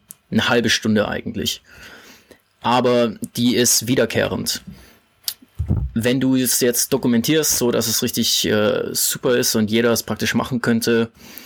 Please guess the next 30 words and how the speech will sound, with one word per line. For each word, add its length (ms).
dann, 400
ähm, 340
dauert 180
es 80
sich 140
vielleicht, 320
sagen 180
wir 60
mal, 160
zwei 280
Stunden. 520
Aber, 580
ähm, 520
die 300
Frage 320
ist 220
jetzt, 380
wenn 300
das 340
einmal 320
die 140
Woche 220
vorkommt, 600
einmal 260
die 100
Woche 180
eine 140
halbe 220
Stunde, 380
ja, 220